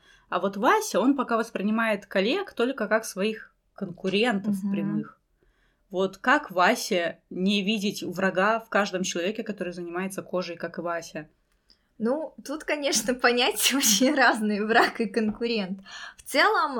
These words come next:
Speaker 1: Ну,
Speaker 2: э,
Speaker 1: это я не очень
Speaker 2: ну,
Speaker 1: удачно
Speaker 2: да, да, я
Speaker 1: сказала.
Speaker 2: поняла.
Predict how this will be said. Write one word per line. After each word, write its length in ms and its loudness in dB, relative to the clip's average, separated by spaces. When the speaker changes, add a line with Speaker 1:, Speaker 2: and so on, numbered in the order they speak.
Speaker 1:
Ну, 180 8
Speaker 2:
э, 60 10
Speaker 1:
это 120 4
я 220 6
не 120 2
очень 260 -2
Speaker 2:
ну, 80 0
Speaker 1:
удачно 280 2
Speaker 2:
да, 240 6
да, 100 2
я 60 4
Speaker 1:
сказала. 240 4
Speaker 2:
поняла. 420 -2